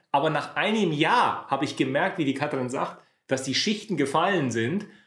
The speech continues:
und dass du dann plötzlich sagst, "Hey, ich bin so, wie ich bin und scheiß da-, scheiß drauf." Und es war natürlich ein großer Lacher und so, aber, ähm, ja, das, äh, das ist so. Die Schichten lassen sich, äh, die lassen sich abtragen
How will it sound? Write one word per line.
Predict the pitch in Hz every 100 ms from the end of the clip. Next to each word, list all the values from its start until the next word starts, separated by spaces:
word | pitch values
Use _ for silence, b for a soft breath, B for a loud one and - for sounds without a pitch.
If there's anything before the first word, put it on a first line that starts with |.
| B B -
und | 165 165 160
dass | 170 180
du | 190
dann | 170 147 185
plötzlich | 151 160 - 180 143
sagst, | 143 156 -
"Hey, | 147 156 156
ich | 160 143 -
bin | 156 160
so, | 151 151 139
wie | 139
ich | 135 -
bin | 151 147
und | 135 123
scheiß | - 151 165 -
da-, | 139
scheiß | 113 - 165 165 -
drauf." | - 104 - - B B B B B B -
Und | 139 139
es | 135
war | 139
natürlich | 135 135
ein |
großer | 135 131 139 127
Lacher | 120 160 156
und | 135 139
so, | 156 160 165
aber, | - 131 131 127 -
ähm, | 135 127 127 123 135 -
ja, | 120 156 160
das, | 135 135 -
äh, | 151 139 131
das | 135 -
ist | 160 -
so. | 101
Die | 104 113
Schichten | - 151 - 147
lassen | 131 127 139
sich, | 113 120 117 - -
äh, | 123 120 117
die | 117 120
lassen | 120 127 127
sich | 127
abtragen | 175 - 156 151 151